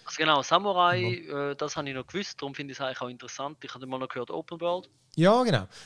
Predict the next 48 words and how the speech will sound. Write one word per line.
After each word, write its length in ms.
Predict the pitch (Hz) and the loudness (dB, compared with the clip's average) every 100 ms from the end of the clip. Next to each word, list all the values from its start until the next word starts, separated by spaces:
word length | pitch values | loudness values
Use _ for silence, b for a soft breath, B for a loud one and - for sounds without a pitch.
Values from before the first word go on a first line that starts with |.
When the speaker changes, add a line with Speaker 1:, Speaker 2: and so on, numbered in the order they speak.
| B | B
Speaker 2:
Aber 220 | 160 156 | 4 8
jetzt 200 | 139 139 | 8 6
Speaker 1:
Aber 120 | - 147 | 0 -2
was 100 | 147 | -4
jetzt 240 | 139 - - | -10 -16 -10
da, 60 | 127 131 | -8 -6
ah, 200 | 135 156 | -6 -6
das 100 | - | 2
Speaker 2:
also 180 | 185 165 139 | 6 6 6
Speaker 1:
Gameplay, 380 | 156 147 147 143 | 2 -2 -4 -6
wo 80 | 143 | -6
man 100 | 147 | -6
sieht, 300 | - 147 - | -8 -12 -8
ist 200 | 131 - | -6 -6
die 80 | 135 | -8
News 200 | 135 - | -10 -12
gewesen. 260 | - 110 101 | -14 -12 2
Speaker 2:
Ja, 380 | 170 190 208 202 | 8 10 10 8
genau, 280 | 185 175 175 | 8 4 4
sie 140 | 170 | 6
haben 100 | 160 | 6
jetzt 140 | 147 147 | 6 4
einfach 160 | 143 | 4
wirklich 180 | 139 - | 4 4
mal 120 | 151 127 | 4 4
achtzehn 260 | 143 - 135 | 4 4 6
Minuten, 400 | 135 147 143 147 139 | 6 4 4 6 8
also 140 | 135 123 | 6 6
fast 160 | 131 | 2
zwanzig 280 | - 135 - | 2 2 4
Minuten 300 | 127 131 127 | 4 4 4
wirklich, 320 | 127 - 123 - B B B | 0 4 2 2 B B B
hast 140 | 120 | 0
du 40 | 127 | 2
noch 60 | 110 | 4
am 60 | |
Gamen 280 | 147 180 214 | 6 4 4
gesehen. 320 | - 208 220 - B B B B B | 4 4 2 -4 B B B B B
Und 260 | 170 165 165 | 4 4 4
ich 100 | 202 | 2
habe 60 | 233 | 4
es 60 | |
wirklich 180 | 240 - | 4 4
noch 100 | 202 | 6
recht 240 | 208 202 | 6 4
geil 260 | - 143 220 | 0 2 0
gefunden, 360 | - 226 147 139 | 2 2 4 6
weil, 300 | 139 143 | 8 6